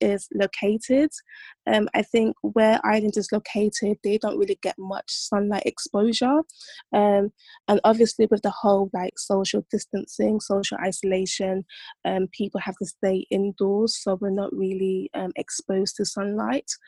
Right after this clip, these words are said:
Um, so I think with Ireland, they've increased the amount to twenty micrograms, but in the U K, well, in London here, um, there isn't any guidance that we should increase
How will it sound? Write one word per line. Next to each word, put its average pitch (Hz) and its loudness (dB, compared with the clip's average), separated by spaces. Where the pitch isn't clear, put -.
Um, 202 2
so 196 2
I 196 -4
think 214 -2
with 214 6
Ireland, 185 0
they've 208 4
increased 208 0
the 196 2
amount 190 -2
to 202 -2
twenty 202 0
micrograms, 208 0
but 196 2
in 220 2
the 214 0
U 208 0
K, 202 -4
well, 196 0
in 196 2
London 202 0
here, 208 -2
um, 202 2
there 208 4
isn't 208 2
any 190 0
guidance 185 -2
that 180 -4
we 196 0
should 190 0
increase 196 -2